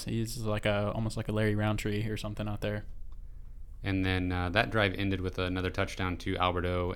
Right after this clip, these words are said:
Speaker 2: and that was the one where, uh, Kelly Bryant just completely sidestepped a guy that was going for the sack and kept his eyes downfield and found Alberto, and that was just,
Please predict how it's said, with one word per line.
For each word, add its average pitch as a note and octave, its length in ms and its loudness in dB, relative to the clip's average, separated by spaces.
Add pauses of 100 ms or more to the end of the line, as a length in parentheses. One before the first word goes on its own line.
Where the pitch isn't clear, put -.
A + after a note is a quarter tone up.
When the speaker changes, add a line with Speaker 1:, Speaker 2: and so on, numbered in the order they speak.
Speaker 2:
and F2+ 160 -2
that F#2 140 2
was F2 180 -2
the F#2 60 -2
one F2+ 180 -2
where, F2 340 -2 (260)
uh, F2 140 -2
Kelly F#2 220 -2
Bryant F2+ 300 -2
just - 300 -4 (200)
completely F2 680 -4
sidestepped - 800 -2 (100)
a F2 280 -4 (540)
guy F2+ 180 2
that F2+ 100 -2
was F2+ 120 -4
going F#2 180 0
for F2+ 160 -6
the E2+ 80 -6
sack F2+ 480 0 (100)
and F2 420 -4 (460)
kept - 220 2
his G2 80 0
eyes F#2+ 220 6
downfield F#2 480 0
and F2+ 100 -4
found F#2 260 2
Alberto, F2 440 2
and F2 120 -2
that F2+ 100 -2
was E2+ 100 -6
just, E2+ 300 -6